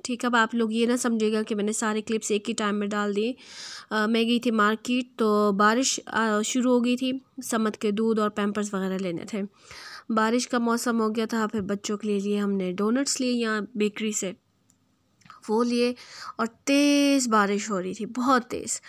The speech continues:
और अच्छी खासी ठंड हो गई थी। तो यहाँ पे, अ,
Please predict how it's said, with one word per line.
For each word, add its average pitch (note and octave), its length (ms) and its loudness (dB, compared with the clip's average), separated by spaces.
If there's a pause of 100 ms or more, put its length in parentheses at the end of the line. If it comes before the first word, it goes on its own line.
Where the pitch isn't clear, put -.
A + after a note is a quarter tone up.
(320)
और G#3 260 2
अच्छी B3 300 -2
खासी A#3 300 0
ठंड G#3 360 -2
हो F#3 100 0
गई F#3 140 -4
थी। G3+ 160 -6 (580)
तो A#3+ 60 -2
यहाँ A#3+ 400 2
पे, A3+ 320 2
अ, - 60 -6